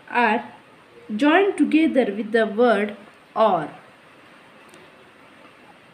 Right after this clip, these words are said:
Observe the second example. His favorite sports are football and tennis. In this sentence,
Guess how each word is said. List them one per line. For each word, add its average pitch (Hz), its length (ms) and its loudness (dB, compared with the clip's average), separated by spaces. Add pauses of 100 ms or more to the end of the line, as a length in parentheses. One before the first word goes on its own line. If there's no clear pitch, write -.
(1500)
Observe 302 640 0 (340)
the 233 160 -2
second 285 460 0
example. 220 600 -4 (1000)
His 440 280 4
favorite 277 840 0
sports - 600 -4
are 208 340 -4 (100)
football 277 460 0 (100)
and 208 380 -2 (160)
tennis. 180 400 -2 (2000)
In 302 220 4
this 440 240 4
sentence, 220 640 -2